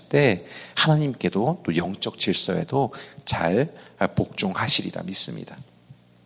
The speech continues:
그렇다면 마귀를 어떻게 대적할 수 있을까요? 이 막 "마귀를 대적하라." 이 말씀을 보니까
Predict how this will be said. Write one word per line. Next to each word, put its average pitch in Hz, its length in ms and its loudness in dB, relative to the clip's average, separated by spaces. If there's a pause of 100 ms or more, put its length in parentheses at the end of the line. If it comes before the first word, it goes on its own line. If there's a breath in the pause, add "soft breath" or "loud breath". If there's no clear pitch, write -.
(800 loud breath)
그렇다면 123 320 4
마귀를 101 500 2
어떻게 - 340 -4
대적할 - 380 -4
수 - 120 -4
있을까요? 90 520 -6 (640 loud breath)
이 90 280 2 (100)
막 - 180 -6 (180)
"마귀를 - 600 4
대적하라." 92 960 0 (360 loud breath)
이 98 120 2
말씀을 95 420 0
보니까 95 640 -2